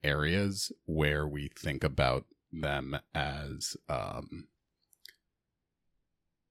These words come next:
not the four elements of planet Earth, but actually reflections of the four states of matter. So you've got Earth,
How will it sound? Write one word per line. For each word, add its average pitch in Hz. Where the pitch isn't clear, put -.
not 80
the 95
four 78
elements 73
of -
planet 76
Earth, 73
but 80
actually 73
reflections 73
of 73
the -
four 73
states -
of 67
matter. -
So -
you've 73
got 76
Earth, 80